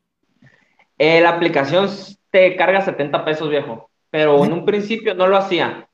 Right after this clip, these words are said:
Speaker 1: pero la
Speaker 2: Ajá.
Speaker 1: aplicación ahorita, si, si checas el reglamento, te carga como setenta pesos. La última vez que chequé eso era.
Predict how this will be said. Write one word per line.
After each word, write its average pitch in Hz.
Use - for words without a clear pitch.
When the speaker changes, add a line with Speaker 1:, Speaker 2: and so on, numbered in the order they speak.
Speaker 1:
pero 147
la 151
Speaker 2:
Ajá. 190
Speaker 1:
aplicación 143
ahorita, 185
si, 165
si 139
checas 196
el 208
reglamento, 190
te 156
carga 143
como 175
setenta 131
pesos. 113
La 131
última 143
vez -
que 143
chequé 160
eso 165
era. 123